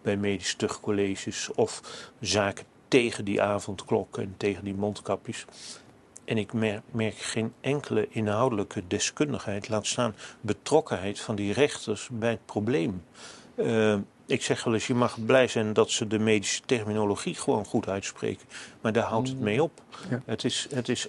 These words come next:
Speaker 1: echt vreselijk.
Speaker 2: Ik denk, ik denk dat ook al die mensen in die verschillende sectoren meegegaan zijn in het verhaal. Van, eh, op dit moment moeten we even, ehm,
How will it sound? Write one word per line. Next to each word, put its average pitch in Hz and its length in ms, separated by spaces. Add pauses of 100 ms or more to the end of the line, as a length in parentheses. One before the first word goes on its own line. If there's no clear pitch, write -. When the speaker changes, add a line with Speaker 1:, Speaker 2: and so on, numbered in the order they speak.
Speaker 1:
echt - 300
vreselijk. - 680 (400)
Speaker 2:
Ik 131 140
denk, 135 180
ik 143 100
denk 160 180
dat 151 200
ook 151 180
al 139 260
die 139 140
mensen 147 380
in 139 60
die 135 100
verschillende 139 420
sectoren 147 640
meegegaan 139 520
zijn 127 180
in 139 100
het 139 140
verhaal. 127 520 (320)
Van, 120 380
eh, 117 160
op 113 140
dit 143 180
moment 165 400
moeten 139 220
we 110 80
even, 135 500 (380)
ehm, 117 580